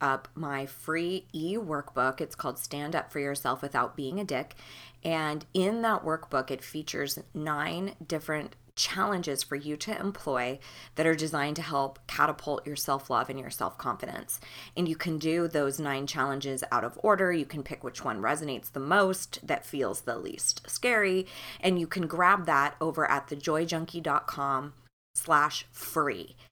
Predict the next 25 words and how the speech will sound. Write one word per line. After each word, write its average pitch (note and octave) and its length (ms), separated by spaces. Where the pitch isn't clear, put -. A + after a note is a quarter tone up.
It D#3+ 200
will D3 120
take - 240
you C#3 80
right G3+ 240
over E3+ 180
there, D#3 320
and D#3+ 140
you D3+ 80
will D3 180
also G3 380
get D3 360
an D3+ 140
audio D3+ 520
version C#3 480
of D3 160
the C#3 100
workbook C3+ 480
as C3+ 160
well C#3+ 420
if - 140
you - 80
prefer C#3 440
to D3+ 120
consume C#3 720